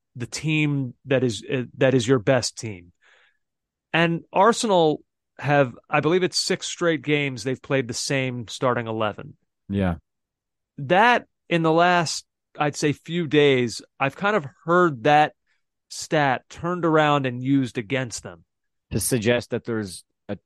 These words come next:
Speaker 2: a fatigue setting in.
Speaker 1: Fatigue or, yeah, maybe it's that. Maybe it's complacency. I don't know. Now, maybe this is a season where you can't do that because of games being played every midweek. So you can't necessarily compare it to past years where if you're just playing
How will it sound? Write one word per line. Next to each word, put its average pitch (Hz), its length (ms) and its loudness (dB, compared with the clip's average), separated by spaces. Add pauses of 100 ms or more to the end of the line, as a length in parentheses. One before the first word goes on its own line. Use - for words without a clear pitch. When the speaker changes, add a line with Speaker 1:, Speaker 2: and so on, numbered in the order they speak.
Speaker 2:
a 107 120 0
fatigue 123 600 0
setting 85 320 -2
in. 73 100 -8
Speaker 1:
Fatigue 185 800 -2 (300)
or, 123 640 2 (340)
yeah, 180 260 -2
maybe 160 300 2
it's 160 140 -2
that. 165 340 0
Maybe 156 280 -4
it's - 260 -8
complacency. 151 880 0
I 170 160 0
don't 160 120 0
know. 123 260 0 (260)
Now, 165 260 0
maybe 196 340 0
this 202 200 0
is 165 120 -4
a 151 80 -4
season 143 560 -6
where 131 100 -2
you 120 140 -6
can't 123 320 -6
do 120 180 -2
that 101 240 -6
because 120 300 -4
of 104 180 -10
games 127 340 0
being 120 300 -6
played 120 300 0
every 117 260 -2
midweek. 110 460 -6
So 120 160 -2
you 117 120 -2
can't 135 300 -4
necessarily 127 480 0
compare 120 320 -2
it 110 60 -4
to - 80 -12
past 120 400 -2
years 110 340 -6
where 110 400 -2
if - 100 -10
you're 120 100 -2
just 123 200 -6
playing 117 500 -4